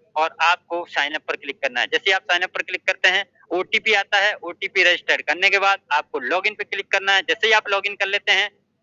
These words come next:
आपके सामने application का interface open होता है मेरे दोस्तों।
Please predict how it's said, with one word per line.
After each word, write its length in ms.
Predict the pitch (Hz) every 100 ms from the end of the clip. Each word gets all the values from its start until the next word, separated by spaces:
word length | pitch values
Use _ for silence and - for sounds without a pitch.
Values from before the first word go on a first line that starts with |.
| -
आपके 360 | 175 196 - 175
सामने 460 | 180 185 190 190 185 _ _ _ _ _ _ _ _ _ _ _ _ _ _ _ _ _ _ _ _ _ _ _ _ _ _ _ _ _ _ _ _ -
application 560 | 190 220 226 214 208 196
का 300 | 175 175 - 170
interface 560 | 180 190 - 165 -
open 260 | 160 147 127
होता 220 | 117 117
है 80 | 107
मेरे 180 | 107 98
दोस्तों। 320 | 98 -